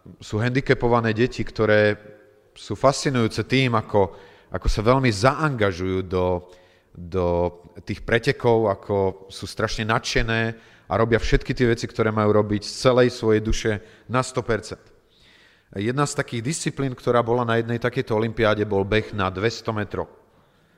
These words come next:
Tí súťažiaci sa zoradili na tej štartovej čiare a na signál vyštartovali tak rýchlo, ako len vládali. Jeden chlapec, ktorého meno bolo,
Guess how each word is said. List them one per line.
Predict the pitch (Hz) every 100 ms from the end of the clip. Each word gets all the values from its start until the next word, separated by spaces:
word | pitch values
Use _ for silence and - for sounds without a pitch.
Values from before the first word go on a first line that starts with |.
| _ _ _ _ _ _ _ _ -
Tí |
súťažiaci | 98 123 123 117 113 -
sa | - 101
zoradili | 117 123 113 117
na | 113 104
tej | - 98 95 95 -
štartovej | - - 101 101 110 101 98
čiare | - 113 113 117 113 117 - _ _ _
a | 92
na | 95
signál | - 139 127 123 117 113
vyštartovali | 131 - 131 - 113 104 104
tak | 139 127
rýchlo, | 117 113 113 101 107 - _ _
ako | 98 - 101 92
len |
vládali. | 87 87 87 80 69 - _ _ _ _ _ _ _ -
Jeden | 104 113
chlapec, | 135 135 139 -
ktorého | - 117 113
meno | 120 131
bolo, | 113 104 - -